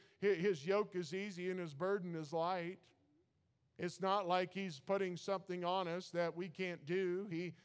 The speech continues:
he, he, he tells us that we follow him, and you find out that it's much easier than the, the burden and the yoke of sin and, and living our own life. And try-, we,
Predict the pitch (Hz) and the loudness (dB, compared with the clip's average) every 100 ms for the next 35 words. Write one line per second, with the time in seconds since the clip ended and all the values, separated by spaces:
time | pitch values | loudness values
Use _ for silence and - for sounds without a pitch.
0 | _ _ 175 170 165 180 139 156 175 135 | _ _ -4 -2 -2 -4 -6 -6 -6 -4
1 | 185 185 196 175 170 - 170 165 160 _ | 0 2 0 -4 -6 0 0 0 -4 _
2 | _ 160 180 190 185 185 165 190 196 180 | _ -6 -2 4 6 6 4 0 -2 -4
3 | 175 160 143 185 175 170 180 185 165 170 | -4 -4 0 0 0 2 2 2 0 -2
4 | 151 160 185 185 175 175 131 165 180 185 | -2 -2 -2 0 -4 -4 -4 -2 -2 -2
5 | 165 165 160 156 131 - _ - 156 175 | -2 -2 0 0 0 -6 _ -6 -2 4
6 | 196 196 190 170 165 151 165 185 180 160 | 4 2 0 -2 -2 -2 0 0 0 -4
7 | 131 - 185 180 175 208 160 160 131 - | -4 -2 -2 0 -2 -4 -4 -4 -8 -16
8 | - 156 165 208 196 185 175 190 214 185 | -8 -4 0 2 2 2 2 2 2 2
9 | 160 156 190 196 165 143 185 190 175 151 | 2 2 0 -4 -8 -6 -2 -2 -2 -6
10 | 226 | -8